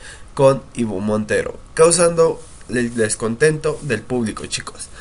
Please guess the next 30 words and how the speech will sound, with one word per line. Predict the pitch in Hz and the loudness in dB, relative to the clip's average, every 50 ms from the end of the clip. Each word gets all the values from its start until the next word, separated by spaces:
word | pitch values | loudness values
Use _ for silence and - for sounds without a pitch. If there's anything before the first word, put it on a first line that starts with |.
| - - - - - - - | -18 -18 -18 -18 -14 0 4
Pero | 175 180 185 185 185 175 104 | 6 6 6 6 4 4 4
además | 135 127 117 101 104 110 113 117 131 | 4 4 4 2 2 2 2 2 2
de | 135 113 | 2 2
esto, | 101 - - - 117 113 - - - - - - - - - - - 139 | 2 0 -2 -2 -2 -2 -4 -6 -14 -18 -18 -18 -20 -20 -20 -16 -2 4
vemos | 151 160 165 170 170 170 175 175 | 6 6 6 6 4 0 -4 -4
como | - 160 139 135 135 127 | -2 -2 0 2 2 4
Laura | 127 123 135 143 151 | 6 6 6 6 4
Bozzo | 139 110 104 113 - 135 | 2 0 -2 -2 -2 -2
el | 127 120 | 0 0
día | 117 117 123 | 2 2 2
de | 131 127 | 4 2
hoy | 117 110 113 117 | 2 2 0 -2
quiso | - - - 143 143 - 160 | -6 -6 -2 0 0 0 0
expresarse | 151 - - - 110 101 107 - 117 110 120 - - 147 143 - - - - - | -2 -2 -4 -4 -4 -2 0 0 0 0 0 0 -2 -2 -4 -4 -6 -10 -10 -6
nuevamente | 143 135 135 135 135 139 135 127 117 107 110 110 120 117 | -2 0 2 2 2 2 2 2 0 0 0 0 -2 -2
de | 107 101 | -2 -2
Ivonne | 95 98 95 101 104 104 | -4 -4 -4 -4 -4 -4
Montero. | 107 107 110 - 147 139 117 92 - - - - - - - - - | -4 -4 -2 2 2 2 2 0 -2 -10 -14 -16 -16 -16 -18 -12 -2
No | - 143 151 156 | 4 4 6 6
sé | 151 165 151 139 - - | 6 4 2 2 0 -2
si | - - 139 120 107 | -4 -2 0 2 4
hayan | 123 139 147 156 156 147 | 4 4 4 4 2 2
tenido | 147 123 113 113 113 113 117 120 107 - - | 0 -2 -2 0 0 2 2 0 -2 -2 -2
un | 135 139 143 | -2 0 0
agarrón | 135 131 127 110 104 104 110 113 120 120 | 0 0 0 0 0 0 0 0 0 2
más | 117 117 120 120 135 139 - - - - | 2 2 2 2 2 0 -4 -6 -8 -8
el | - 110 113 | -4 -2 -2
día | 110 110 107 | 0 0 0
de | 104 98 78 | 0 -2 -2
hoy, | - - - | -4 -8 -14